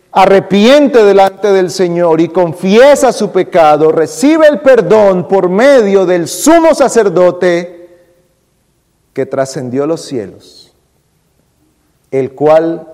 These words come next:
no muere. No es como los sumos sacerdotes del Antiguo Testamento, que debían ofrecer por sus propios pecados y que morían. Este sumo sacerdote es perfecto,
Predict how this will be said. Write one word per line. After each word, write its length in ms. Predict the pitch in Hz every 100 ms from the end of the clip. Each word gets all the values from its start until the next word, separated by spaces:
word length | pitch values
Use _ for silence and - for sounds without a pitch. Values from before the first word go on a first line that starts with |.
| - -
no 260 | 131 156
muere. 480 | 170 160 131 101 - _ _ _ _ _ _ _ _
No 300 | 160 196 196
es 240 | 202 170
como 260 | - 160 147
los 140 | 139
sumos 260 | 143 165 165
sacerdotes 560 | 160 147 120 147 147 127
del 140 | 131
Antiguo 360 | 120 - 139 147
Testamento, 720 | 135 - 135 127 123 - -
que 120 | -
debían 400 | 123 120 147 156
ofrecer 460 | 147 151 131 156 147
por 140 | 156
sus 140 | 127 131
propios 340 | 151 151 156
pecados 580 | 160 143 160 175 175 151
y 60 |
que 120 | 151 143
morían. 560 | 127 131 151 135 - - _ _ _ _ _
Este 340 | 156 165 165
sumo 360 | 165 170 170 170
sacerdote 640 | 165 151 160 139 131 -
es 60 | 131
perfecto, 720 | - 131 - 131 113 _ 107